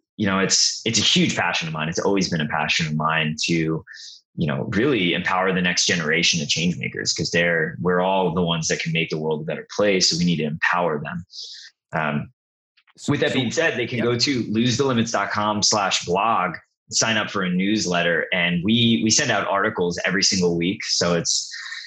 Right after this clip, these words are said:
Speaker 1: pumping out content, um, solely for the purpose of living your best life, being more fulfilled and happy while accomplishing great things.
Speaker 2: Come on. Uh, it,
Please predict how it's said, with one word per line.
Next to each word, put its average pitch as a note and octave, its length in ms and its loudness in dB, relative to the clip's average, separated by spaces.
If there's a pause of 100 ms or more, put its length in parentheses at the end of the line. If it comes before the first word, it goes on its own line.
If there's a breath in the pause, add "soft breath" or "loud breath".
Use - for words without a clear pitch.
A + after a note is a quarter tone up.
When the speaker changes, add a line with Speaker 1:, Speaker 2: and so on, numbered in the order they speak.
(320 loud breath)
Speaker 1:
pumping G#2 380 0
out F#2+ 240 0
content, F#2 680 0
um, E2 460 -2 (320)
solely E3+ 560 2
for - 100 -2
the A2 80 0
purpose G#2 340 0
of F#2 100 0
living F#2+ 260 2
your F#2 120 2
best F2+ 220 0
life, E2+ 340 0
being G#2 240 2
more F#2+ 140 0
fulfilled F2+ 460 0
and E2+ 80 0
happy F2+ 480 -2
while E2+ 320 0
accomplishing D#2+ 560 -4
great D2+ 280 -2
things. - 480 -6 (440)
Speaker 2:
Come A2+ 260 -10
on. F#2 360 -8
Uh, G#2+ 220 -4
it, G#2+ 120 -14